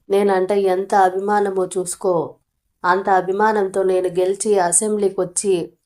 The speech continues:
మినిస్టర్ని అయితే ఈ పోలీసులు ప్రభుత్వాన్ని రద్దు చేస్తారా? నేను ఊరుకుంటానా? నేను ప్రజల దగ్గరికి వెళ్తాను,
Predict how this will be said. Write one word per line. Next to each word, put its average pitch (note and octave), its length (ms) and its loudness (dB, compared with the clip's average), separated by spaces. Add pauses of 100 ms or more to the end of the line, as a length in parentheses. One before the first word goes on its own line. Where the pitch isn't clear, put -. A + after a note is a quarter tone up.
(1300)
మినిస్టర్ని G#3 600 4
అయితే F3+ 520 0
ఈ G3 120 -6
పోలీసులు G3+ 720 2
ప్రభుత్వాన్ని G3 680 -2
రద్దు F3 420 -2
చేస్తారా? F#3 680 -2 (840)
నేను G#3 300 4
ఊరుకుంటానా? G3+ 960 0
నేను G3 260 0
ప్రజల G#3 400 0
దగ్గరికి G#3 440 -2
వెళ్తాను, F#3+ 540 -2